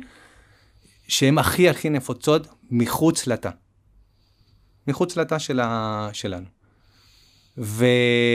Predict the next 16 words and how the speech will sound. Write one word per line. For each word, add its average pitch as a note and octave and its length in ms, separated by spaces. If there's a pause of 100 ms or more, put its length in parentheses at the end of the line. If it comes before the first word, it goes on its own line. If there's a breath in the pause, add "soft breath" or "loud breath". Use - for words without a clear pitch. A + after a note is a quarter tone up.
(1080)
ס-, - 360
על A2 260 (400)
נתרן, D#3 580 (840)
יש - 140
לו B2 100
כמה D#3 200
תפקידים, F#3 600
אבל A#2 340 (140)
בדרך B2 300
כלל D#3 100
הוא C#3+ 120
משחק - 480
תפקיד C#3 380
מאוד C3+ 160
חשוב C3+ 440
לאיזון A#2+ 680